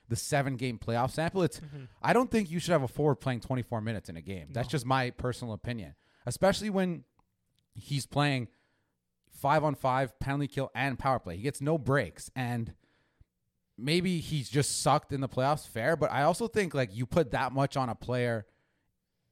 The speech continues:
Speaker 2: Mm-hmm.
Speaker 1: all year and then in the playoffs, it's like, it,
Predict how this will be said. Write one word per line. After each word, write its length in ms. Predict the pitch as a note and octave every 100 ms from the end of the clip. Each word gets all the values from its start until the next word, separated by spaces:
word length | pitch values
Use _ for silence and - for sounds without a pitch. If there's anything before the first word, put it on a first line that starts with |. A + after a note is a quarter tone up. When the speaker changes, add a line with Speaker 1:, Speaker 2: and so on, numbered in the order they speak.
| _ _ _ _ -
Speaker 2:
Mm-hmm. 180 | C#3+ B2+
Speaker 1:
all 220 | C#3+ E3
year 320 | C3 A2 G#2 _
and 120 | A#2
then 120 | C#3 E3+
in 80 |
the 80 | D3
playoffs, 320 | - G2+ F#2
it's 140 | F#2+ -
like, 120 | B2+ - _ _ -
it, 280 | F#2+ B2+